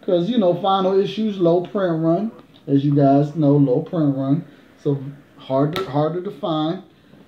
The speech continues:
Then they had issue number eighteen, but this is the polybag one that hasn't been opened yet.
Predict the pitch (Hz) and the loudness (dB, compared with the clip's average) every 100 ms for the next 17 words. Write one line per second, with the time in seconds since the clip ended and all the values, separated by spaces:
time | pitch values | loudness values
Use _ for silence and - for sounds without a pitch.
0 | _ - 180 214 202 190 175 160 185 202 | _ -2 2 4 4 4 2 2 0 -2
1 | - 185 180 180 156 147 170 165 147 - | -2 -2 0 2 2 0 0 0 -2 -6
2 | 240 226 190 151 147 151 208 208 165 160 | -4 0 0 2 0 2 0 2 2 4
3 | 151 143 - - _ _ _ _ - 151 | 2 -2 -10 -20 _ _ _ _ -14 -2
4 | 143 143 180 240 220 170 143 151 151 143 | -2 0 0 2 2 2 2 4 4 6
5 | 139 147 147 139 139 160 151 151 143 143 | 6 6 4 4 4 2 2 4 4 4
6 | 143 214 - 143 123 127 151 - | 2 0 0 -2 0 -2 -2 -4